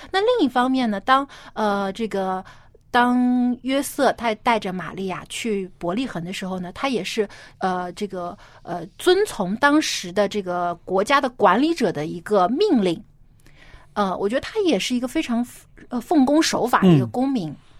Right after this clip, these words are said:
Speaker 2: 所以约瑟不但是一个宽容的一个，
Speaker 1: 嗯。
Speaker 2: 一个善良的、宽容的、有爱的一个丈夫，他也是一个遵纪守法的一个公民啊。
Speaker 1: 嗯，对，他能够，呃，这么远的一个，一个路程啊，能够带着自己的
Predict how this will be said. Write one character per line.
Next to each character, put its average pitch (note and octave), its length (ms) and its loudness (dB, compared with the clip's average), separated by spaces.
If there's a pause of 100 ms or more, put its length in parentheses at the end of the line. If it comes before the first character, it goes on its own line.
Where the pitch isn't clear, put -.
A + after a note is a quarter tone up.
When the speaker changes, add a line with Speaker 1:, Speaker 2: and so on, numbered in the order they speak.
(160)
Speaker 2:
所 - 180 -2
以 F3+ 80 2
约 G#3 180 0
瑟 A3 180 4
不 F#3+ 140 2
但 B3 220 2
是 F#3 240 0
一 D#3+ 100 2
个 E3+ 100 4
宽 A#3+ 320 4
容 D#3 280 6
的 C3+ 100 4
一 B2+ 80 0
个， C#3 220 4
Speaker 1:
嗯。 B2+ 40 -8
Speaker 2:
一 D3 60 -2
个 D#3 80 2
善 G3+ 420 4
良 C3+ 200 4
的、 F3 80 0
宽 - 280 2
容 C#3 200 2
的、 B2+ 80 0
有 A#2+ 140 -2
爱 D#3 200 2
的 C#3 80 2
一 B2 40 0
个 C3+ 100 -2
丈 D3 240 0
夫， B2+ 120 -6
他 - 200 -4
也 D#3+ 100 4
是 F3 220 0
一 - 20 2
个 D3+ 140 4
遵 G3+ 260 2
纪 F#3 180 0
守 C#3+ 240 2
法 B2+ 160 2
的 G#2 100 -4
一 A2+ 40 -4
个 B2+ 120 0
公 F3 220 4
民 A#2 220 2
啊。 A2 100 -12 (200)
Speaker 1:
嗯， A3+ 400 -2
对， G#3 260 -6 (320)
他 C#4+ 220 2
能 B3 240 0
够， B3+ 320 6 (160)
呃， G3+ 280 2 (220)
这 F4+ 160 4
么 D4+ 80 6
远 F#3+ 400 0
的 D3+ 240 -6
一 G3+ 160 -14
个， F#3+ 220 -2
一 G3 100 -8
个 G3+ 100 -2
路 A#3+ 220 0
程 E3 340 -8
啊， F3 160 -10 (200)
能 F#3+ 100 -6
够 G#3 100 -4
带 B3+ 200 0
着 G3+ 120 -2
自 G#3+ 120 -12
己 G#3 80 -8
的 D#3+ 120 -6